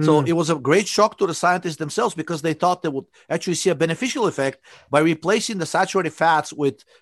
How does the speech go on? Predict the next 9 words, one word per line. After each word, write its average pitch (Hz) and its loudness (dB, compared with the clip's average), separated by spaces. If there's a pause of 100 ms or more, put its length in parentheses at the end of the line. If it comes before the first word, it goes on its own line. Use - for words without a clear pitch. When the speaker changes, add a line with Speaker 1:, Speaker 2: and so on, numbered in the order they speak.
Speaker 1:
with, 143 -2 (100)
like, 135 -2
the 139 -2
polyunsaturated 139 2
fats, 131 -4
which 143 -6
are 123 -6
present 170 0
in, 127 -14